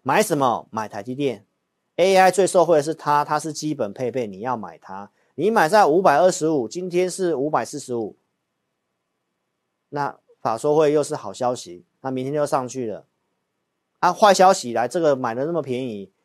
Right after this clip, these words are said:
下来，哎，是不是又是机会？所以你好的点出手很重要嘛。所以邀请大家赶快跟上老师的操作哦，你可以直接来电哦，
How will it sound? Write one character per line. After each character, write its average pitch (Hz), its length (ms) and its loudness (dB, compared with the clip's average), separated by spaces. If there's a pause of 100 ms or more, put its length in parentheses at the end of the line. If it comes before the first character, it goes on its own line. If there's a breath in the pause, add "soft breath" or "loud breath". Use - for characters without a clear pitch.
(120)
下 180 260 4
来， 113 220 0
哎， 127 80 -2
是 151 120 -6
不 147 80 -4
是 143 60 -2
又 143 100 2
是 135 120 -6
机 123 200 -8
会？ 120 240 -8 (1200)
所 214 100 6
以 226 40 8
你 220 160 2
好 123 260 0
的 131 100 -2
点 120 280 -4
出 175 200 -4
手 135 220 -4
很 92 160 -12
重 123 240 -8
要 117 220 -6
嘛。 85 140 -20 (300)
所 185 200 4
以 185 60 6
邀 220 140 10
请 175 200 2
大 196 120 8
家 175 220 6
赶 127 140 0
快 160 160 4
跟 165 120 4
上 156 160 0
老 107 160 -4
师 131 120 -10
的 127 100 -2
操 123 220 -2
作 120 180 -4
哦， 101 160 -8
你 110 100 -8
可 165 140 2
以 175 80 2
直 135 140 -8
接 143 100 2
来 123 160 2
电 123 240 -2
哦， 104 220 -10